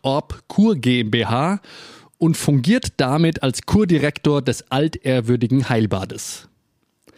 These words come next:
Da es bei uns mit Bad Sodensalm-Münster nur noch einen weiteren Kurort im gesamten Spessart gibt, nimmt Bad Orb damit eine herausragende Stellung für den Tourismus im Spessart ein.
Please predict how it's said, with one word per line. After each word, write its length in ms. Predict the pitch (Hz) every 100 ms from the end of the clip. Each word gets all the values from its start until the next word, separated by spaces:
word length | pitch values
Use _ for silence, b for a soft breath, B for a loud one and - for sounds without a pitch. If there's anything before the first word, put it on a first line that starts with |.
| B B B B B B -
Da 320 | 160 208 269
es 280 | 170 127 -
bei 180 | 143 143
uns 640 | 180 160 123 - - - -
mit 400 | 139 139 - -
Bad 180 | 139 -
Sodensalm-Münster 800 | 180 180 143 127 165 233 - 156
nur 140 | 160
noch 160 | 165 -
einen 420 | 151 233 254 147
weiteren 460 | 156 202 196 165
Kurort 440 | - 240 240 131 127
im 100 | 143
gesamten 460 | 139 165 240 - 240
Spessart 460 | - 175 131 -
gibt, 400 | 160 233 - - B B B -
nimmt 400 | 135 247 - -
Bad 240 | 143 131
Orb 260 | 135 156 -
damit 340 | 131 147 -
eine 160 | 139 143
herausragende 960 | 123 139 127 202 226 - 147 160 170
Stellung 460 | 151 - 135 131 151
für 160 | - 143
den 160 | 147
Tourismus 540 | - 127 117 131 123 160
im 80 |
Spessart 480 | 156 143 117 135 -
ein. 240 | 160 104